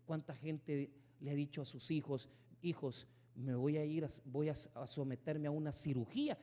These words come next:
Y tal vez la cirugía no es invasiva, pero dicen: "Mire, voy a dejar las cosas arregladas porque no sé si voy a sobrevivir". Antes la gente moría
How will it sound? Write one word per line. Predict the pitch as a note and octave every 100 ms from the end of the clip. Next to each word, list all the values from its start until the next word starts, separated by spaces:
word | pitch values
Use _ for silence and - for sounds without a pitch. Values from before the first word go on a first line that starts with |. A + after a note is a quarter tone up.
| -
Y | F3
tal | - C3+
vez | B2+ F3
la | F3+
cirugía | E3+ C#3+ C3 F3 E3+ - - D3
no | D#3+
es | - -
invasiva, | E3 C#3+ - - C4 F4 D4 - - - -
pero | F3+ D#3
dicen: | E3+ - G#3+ G3+ - - - - -
"Mire, | E3 F3 - - - - - - - -
voy | B2+ D3 E3+
a |
dejar | D#3+ D#3 F3
las | D3
cosas | - F3+ - D#3
arregladas | D3 C#3+ F#3+ A#3 A#3 - - - - -
porque | - D#3 D3
no | D3+
sé | D#3+ F3
si | D#3+ D3+
voy | D3+ D#3
a |
sobrevivir". | D3 C#3+ C3+ B2 A#2+ A#2 - - - - - - -
Antes | D4 D#4 D4
la | B3+
gente | - B3+ -
moría | A3+ G#3 A#3+ C4+ C#4+